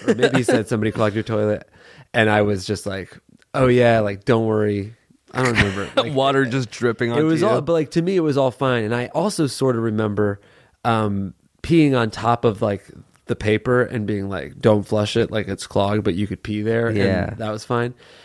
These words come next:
Speaker 1: And then the next thing I remember, I was smoking a cigar on the back patio.
Speaker 2: <laughs> A cigar.
Speaker 1: <laughs> Yeah. And there's just, like, peop-, there's water, and someone was like, "Is that your bathroom?" And then, like, we all ran upstairs, and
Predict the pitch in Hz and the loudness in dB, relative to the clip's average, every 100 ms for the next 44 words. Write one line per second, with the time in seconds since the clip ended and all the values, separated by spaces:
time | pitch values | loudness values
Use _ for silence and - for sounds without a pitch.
0 | - - 120 123 135 147 131 135 131 131 | -14 -6 -4 0 2 2 2 0 0 0
1 | 117 110 107 107 107 139 131 110 107 - | 2 2 0 0 -2 2 0 0 -4 -4
2 | 107 127 127 117 107 101 110 - 113 120 | 0 4 4 4 0 0 0 -2 -2 0
3 | 120 117 113 175 - 165 139 120 131 135 | 2 2 2 2 2 0 0 2 4 6
4 | 117 95 123 - - 131 131 208 180 - | 6 4 4 0 2 2 2 0 -2 -6
5 | - 120 - 170 135 127 - 196 208 170 | -2 -2 2 2 2 -6 -10 -10 -10 -2
6 | 147 143 120 131 127 110 107 - _ - | 2 2 2 0 2 0 -2 -12 _ -20
7 | _ _ _ - 143 135 90 127 107 101 | _ _ _ -10 -4 -2 0 -2 0 2
8 | 113 123 113 104 110 107 123 107 104 98 | 4 4 4 2 -2 -2 -2 0 -2 -6
9 | - 117 156 - 147 104 101 113 170 175 | -4 0 2 2 0 2 -2 0 0 0
10 | - 120 107 107 101 123 113 120 113 107 | 0 -2 -2 -2 -6 -2 2 4 2 0
11 | 87 - 113 104 104 92 - - 110 | -2 -4 -2 0 0 -4 -10 -8 -8